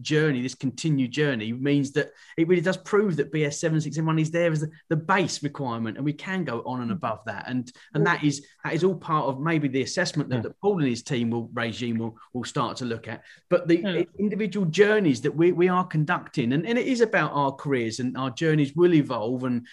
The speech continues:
Speaker 1: our careers will evolve as well as technology evolves, as the regulations evolve.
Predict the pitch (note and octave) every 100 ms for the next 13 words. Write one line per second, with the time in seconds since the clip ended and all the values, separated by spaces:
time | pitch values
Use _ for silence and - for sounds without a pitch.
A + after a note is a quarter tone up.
0 | - C#3+ C#3+ D#3+ E3+ E3+ D#3 C3 A2+ B2+
1 | A#2 A#2 C3+ C#3 A#2 A#2+ - - D3+ -
2 | C#3 E3 E3+ C#3 C3 A2 A#2+ B2+ C3 D3
3 | D3 D3+ D3+ D#3 E3+ D#3 B2+ A2 G#2 A2+
4 | A2+